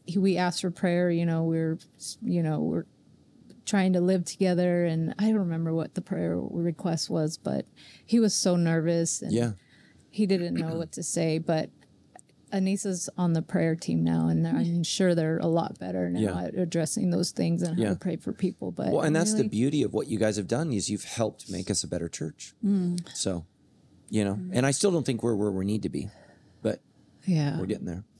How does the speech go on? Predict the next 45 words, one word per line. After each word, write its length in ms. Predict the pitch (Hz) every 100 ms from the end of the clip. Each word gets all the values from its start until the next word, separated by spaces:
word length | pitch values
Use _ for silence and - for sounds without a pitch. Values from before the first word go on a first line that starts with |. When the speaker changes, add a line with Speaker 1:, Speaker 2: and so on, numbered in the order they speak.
| - - - - -
Speaker 1:
Love 260 | 190 214 208
does 160 | 196
not 240 | 190 185 190
equal 240 | 185 190
sex. 560 | 190 151 - - - -
Speaker 2:
Right. 140 | 92 -
Speaker 1:
And 300 | 165 160 170
that's 500 | 180 180 - - -
what 200 | 185 175
I 120 | 175
had 260 | 180 180 -
to, 300 | 180 170 170 247
to 80 | -
get 180 | 175 180
in 100 | 185
my 120 | 180
Speaker 2:
Mm-hmm. 80 | 185
Speaker 1:
mind 300 | 180 170 165
is 120 | 165
that 260 | 175 175 180
love 240 | 180 185
Speaker 2:
Mm-hmm. 40 | 170
Speaker 1:
does 160 | 170
not 200 | 175 170
equal 280 | 170 - 190
sex. 640 | - - - - - - -
Speaker 2:
Yeah, 160 | 123
that's 240 | 117 135 131
actually, 400 | 127 110 98 -
I'm 140 | 113
glad 220 | 107 113 92
that 120 | 92
you 60 | 104
said 220 | - 95
that. 180 | 95 -
So 120 | 113
we're, 160 | 107 -
we're 80 | 107
sitting 280 | - 123 113
down 200 | 101 101
with 80 | 92
a 40 |
bunch 180 | 95 -
of 60 |
ministers 600 | 90 92 - 92 92 87